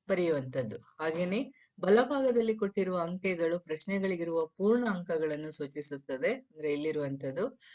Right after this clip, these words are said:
ಪ್ರಶ್ನೆ ಪತ್ರಿಕೆಯನ್ನು ಓದಿಕೊಳ್ಳಲು ನಮ್ಗೆ ಹದಿನೈದು ನಿಮಿಷದ ಕಾಲಾವಕಾಶಗಳು ಸೇರಿದಂತೆ ಉತ್ತರಿಸಲು ನಿಗದಿಪಡಿಸಲಾದ ಸಮಯವನ್ನ ಪ್ರಶ್ನೆ ಪತ್ರಿಕೆಯ ಮೇಲ್ಭಾಗದಲ್ಲಿ ನೀಡಲಾಗಿದೆ ಅಂತ ಹೇಳಿ ಇಲ್ಲಿ ಹೇಳಿರುವಂತದ್ದು. ನೋಡಿ ಇಲ್ಲಿ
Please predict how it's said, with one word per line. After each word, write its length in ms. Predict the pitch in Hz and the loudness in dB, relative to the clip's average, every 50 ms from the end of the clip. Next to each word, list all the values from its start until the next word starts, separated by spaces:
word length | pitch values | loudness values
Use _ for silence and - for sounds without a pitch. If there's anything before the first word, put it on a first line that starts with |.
| - _ - | -20 _ -4
ಪ್ರಶ್ನೆ 440 | - 196 202 208 - 277 302 311 | 2 2 2 2 2 -2 -2 -2
ಪತ್ರಿಕೆಯನ್ನು 680 | 320 311 254 226 - 202 202 202 208 190 190 185 180 170 | 0 0 -2 -2 0 -2 -4 -2 -2 -4 -4 -2 -2 -2
ಓದಿಕೊಳ್ಳಲು 760 | 165 165 185 202 208 220 214 - 185 175 175 175 165 165 165 | 0 2 2 2 2 0 0 0 -2 0 0 0 0 0 -2
ನಮ್ಗೆ 260 | 160 156 156 165 165 | -4 -6 -6 -4 -4
ಹದಿನೈದು 480 | 151 139 131 147 160 175 185 185 190 190 | -4 -4 -6 -6 -4 -4 -4 -2 -2 -2
ನಿಮಿಷದ 380 | 185 180 170 170 - 175 160 160 160 | -4 -4 -6 -8 -6 -4 -4 -4 -6
ಕಾಲಾವಕಾಶಗಳು 1040 | - 151 143 143 147 156 160 165 165 165 - 165 160 - - - 165 160 156 156 160 | -4 -6 -4 -2 -2 -2 -2 -2 -4 -4 -4 -6 -6 -6 -4 -4 -2 0 0 0 -2
ಸೇರಿದಂತೆ 1000 | - - 160 160 160 160 156 160 151 160 - - 226 285 320 - - - - - - - | -4 -4 -6 -4 -4 -4 -6 -8 -10 -10 -8 -4 -2 -2 -4 -4 -14 -20 -20 -20 -12 -2
ಉತ್ತರಿಸಲು 680 | 226 240 233 - - 277 254 226 208 - - 175 175 196 | -2 -2 -2 4 4 6 6 6 4 2 2 0 2 2
ನಿಗದಿಪಡಿಸಲಾದ 1000 | 196 170 156 - 185 196 220 233 226 202 180 180 180 - 180 170 165 165 165 156 | 0 -2 -2 -2 -2 0 0 0 0 0 -4 -4 -2 -2 -2 0 0 0 0 -2
ಸಮಯವನ್ನ 680 | 160 160 - 170 151 151 151 151 151 143 143 139 143 180 240 - - - - - - _ _ | -2 -4 -4 -8 -8 -8 -8 -6 -6 -6 -4 -4 -2 -2 -2 -2 -2 -8 -20 -20 -20 _ _
ಪ್ರಶ್ನೆ 360 | - 190 180 - - 185 180 | -2 -2 -2 0 -2 -2 -2
ಪತ್ರಿಕೆಯ 540 | 180 - 165 165 - 180 165 - 165 160 160 | 0 -2 -4 -4 -4 -12 -10 -6 -6 -6 -6
ಮೇಲ್ಭಾಗದಲ್ಲಿ 840 | 160 156 151 160 156 156 156 147 143 143 139 139 143 147 165 220 254 | -4 -6 -6 -6 -4 -4 -4 -4 -2 -4 -4 -4 -4 -2 -2 -2 -2
ನೀಡಲಾಗಿದೆ 800 | 247 208 175 165 165 156 156 147 143 139 139 143 139 139 143 139 | 0 -2 -2 0 0 2 2 2 0 -2 -4 -6 -8 -6 -6 -6
ಅಂತ 240 | 131 131 - - | -6 -8 -12 -12
ಹೇಳಿ 160 | 151 143 131 127 | -10 -8 -8 -8
ಇಲ್ಲಿ 200 | 131 139 196 233 | -8 -6 -6 -2
ಹೇಳಿರುವಂತದ್ದು. 760 | 247 269 247 220 190 160 156 143 131 127 - 135 131 135 | 0 2 2 2 2 0 -2 -4 -6 -6 -6 -6 -6 -6
ನೋಡಿ 200 | 160 156 147 135 | -8 -8 -6 -6
ಇಲ್ಲಿ 500 | 131 120 117 123 123 _ _ - - _ | -6 -6 -8 -10 -12 _ _ -20 -20 _